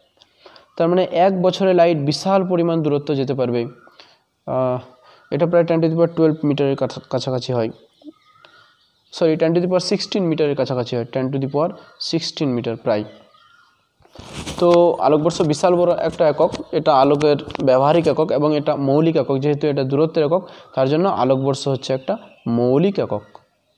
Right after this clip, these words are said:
মৌলিক একক। আরও আমাদের জানতে হবে যে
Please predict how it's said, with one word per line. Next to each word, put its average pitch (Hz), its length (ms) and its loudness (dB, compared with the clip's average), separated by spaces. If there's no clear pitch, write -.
মৌলিক 147 420 0
একক। 117 240 -4
আরও 190 200 4
আমাদের 214 260 4
জানতে 190 280 2
হবে 180 300 2
যে 170 340 -2